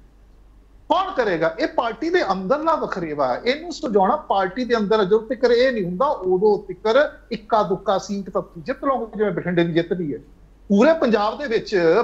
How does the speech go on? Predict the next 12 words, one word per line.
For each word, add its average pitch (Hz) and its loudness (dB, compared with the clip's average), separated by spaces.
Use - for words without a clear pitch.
ਬਾਕੀ 151 -4
ਦੀਆਂ 269 -2
ਦ-, 180 0
ਸੀਟਾਂ 214 0
ਦੇ 233 2
ਉੱਤੇ 220 0
ਤੁਹਾਡੀਆਂ, 185 -2
ਅਹ, 180 -2
ਜ਼ਮਾਨਤਾਂ 214 0
ਜ਼ਬਤ 262 -6
ਹੋ 247 2
ਗਈਆਂ। 247 -4